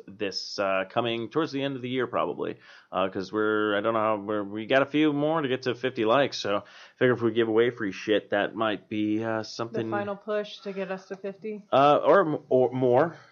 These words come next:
Speaker 1: uh, hopefully,
Speaker 2: Yeah.
Speaker 1: hopefully more people, and also Twitter followers and all that kind of stuff. Uh, also, before we jump into the week, I wanted to touch upon this 'cause I just saw it on Facebook. Um, a good friend of the show, Benjamin.
Speaker 2: Oh, yeah.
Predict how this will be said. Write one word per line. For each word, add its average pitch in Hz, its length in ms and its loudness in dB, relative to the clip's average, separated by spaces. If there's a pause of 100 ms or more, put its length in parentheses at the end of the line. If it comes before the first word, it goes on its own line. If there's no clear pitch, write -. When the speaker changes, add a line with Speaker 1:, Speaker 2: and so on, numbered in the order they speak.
Speaker 1:
uh, 110 340 2
hopefully, 110 460 2
Speaker 2:
Yeah. 277 240 4
Speaker 1:
hopefully 117 340 -2
more 107 220 0
people, 120 320 2
and 107 240 0
also 107 240 0
Twitter 107 260 0
followers 107 560 2
and 90 140 -10
all 104 160 -2
that 104 100 -6
kind 104 100 -6
of 101 60 -12
stuff. 110 340 -4 (320)
Uh, 117 220 8
also, 196 260 2
before 127 260 4
we 113 100 4
jump 113 180 2
into 104 120 -6
the 101 160 -2
week, 101 120 -2
I 104 60 -2
wanted 101 280 -2
to - 60 -20
touch 113 160 -6
upon 104 240 -6
this 107 180 -4
'cause 98 140 -8
I 98 60 -6
just 95 200 -10
saw 110 220 0
it - 80 -4
on 101 160 -4
Facebook. 107 560 -2
Um, 104 240 0 (400)
a 113 80 2
good 151 240 6
friend 156 380 6 (100)
of 131 280 4
the 127 60 2
show, 107 440 6
Benjamin. 117 640 -2 (220)
Speaker 2:
Oh, 302 220 -8
yeah. 320 260 -6